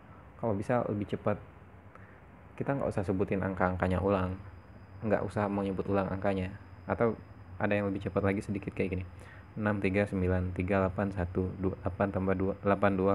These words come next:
kosong. Itu masih kita sebutin angka. Kalau bisa kayak gini aja.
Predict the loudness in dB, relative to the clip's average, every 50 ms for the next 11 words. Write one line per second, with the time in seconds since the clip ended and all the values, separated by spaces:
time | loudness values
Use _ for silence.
0 | 2 -2 -6 -6 -4 -2 -2 -2 -4 -8 -12 -16 -18 -16 -16 -16 -16 -16 -18 -18
1 | -18 -16 -16 -10 -4 -4 0 4 4 4 4 4 2 0 0 0 -2 0 0 -2
2 | -2 0 -2 0 0 0 -2 0 0 0 -2 -2 -4 -6 -10 -16 -18 -20 -20 -12
3 | -4 -2 -2 -2 0 -2 -2 0 0 2 2 2 2 0 0 0 0 -2 -4